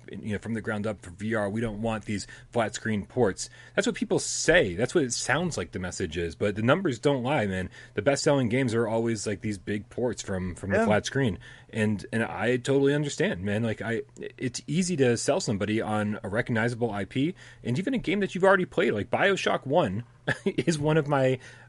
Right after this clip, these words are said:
Speaker 1: must-have V R games, right? If they finally deliver that, um, you know, without a mod, uh, to a console, I'm, dude, I'm gonna be so all about that. It's gonna be one of my,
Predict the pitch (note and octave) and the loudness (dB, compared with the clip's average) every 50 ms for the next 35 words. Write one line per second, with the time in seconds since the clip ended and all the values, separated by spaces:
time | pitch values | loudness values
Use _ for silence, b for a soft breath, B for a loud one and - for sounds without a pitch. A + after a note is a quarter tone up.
0 | B - F#2+ B2+ B2+ C3 C3+ C#3+ D3 E3 E3 - - B2 B2 A#2+ A2+ A2+ G#2 G2 | B -8 -8 -6 -4 2 6 6 6 6 4 0 2 4 4 4 4 2 -2 0
1 | A2+ A2+ A#2 A2 G2 F#2+ F2+ D#2+ E2+ D#2+ C#2+ - F#2+ - A2 G2+ G#2 G#2 - G#2+ | 0 2 4 4 4 2 0 -2 -6 -12 -12 -14 -6 -2 0 0 0 2 2 2
2 | F#2+ - - C3 C3 C3+ C#3+ C#3 C3 A#2+ B2 G#2+ A#2 G#2+ A2+ G#2+ G#2+ G2+ G2 G2 | 0 2 2 2 2 2 2 0 0 -2 -2 -2 -2 -2 -2 -2 0 0 0 -2
3 | - b b b b b A#2 - G2+ G2 F#2+ F#2 F#2 F#2 F#2 F#2+ - - G2+ F#2 | -4 b b b b b -10 -6 -4 -4 -4 -4 -6 -6 -6 -8 -8 -6 -6 -4
4 | F2+ F2+ F2 F#2 - - - - - - G#2 G2+ G#2+ G#2 G2 F#2 F#2+ G2+ G2 F2+ | -4 -6 -8 -12 -14 -18 -20 -20 -10 -8 -6 -4 -2 -2 -2 0 0 0 0 -2
5 | F2 F2+ b b b b b b b - - - - - A2+ G#2 - - E3+ F#3 | -4 -6 b b b b b b b -16 -16 -10 -4 -2 -2 -2 -2 -2 -4 -2
6 | F3+ - - G2 A#2+ A#2 A2 B2+ D#3+ C3 D3+ F3+ A3 G#3 F#3 E3+ - - - - | -2 -4 -4 -6 -6 -6 -6 -8 -6 -4 -4 -2 -2 -4 -4 -6 -8 -8 -4 -2
7 | F#3 F3+ F3 - D#3+ E3 E3 D#3+ C3+ C3+ C#3+ F3+ F3 - F2+ F2 F#2+ - B2+ B2 | 0 0 2 2 2 2 2 4 6 6 6 6 4 2 -6 -8 -6 -2 -2 0
8 | A#2+ C3 C3+ B2+ B2+ B2 B2 A#2 A2+ A2 | 0 0 0 0 0 0 0 0 -2 -4